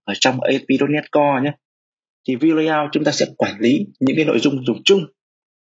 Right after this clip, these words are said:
và được tái sử dụng ở nhiều page. Thay vì page nào chúng ta cũng đi, ờ, gọi là duplicate những cái mã nguồn, những cái code dùng chung.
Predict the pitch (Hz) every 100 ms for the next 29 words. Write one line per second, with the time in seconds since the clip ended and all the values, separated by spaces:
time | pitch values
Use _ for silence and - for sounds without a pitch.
0 | - 117 117 - 110 117 143 139 127 107
1 | 113 107 - 180 202 - - _ _ _
2 | _ _ _ _ _ _ _ - 160 147
3 | 139 131 180 170 127 127 143 139 - 139
4 | 143 139 135 127 - - _ - 113 107
5 | - - - 139 - 190 208 - _ 131
6 | 139 139 123 123 147 160 143 - 151 143
7 | 120 110 110 - - 117 113 123 139 -
8 | _ _ - 175 - 113 170 160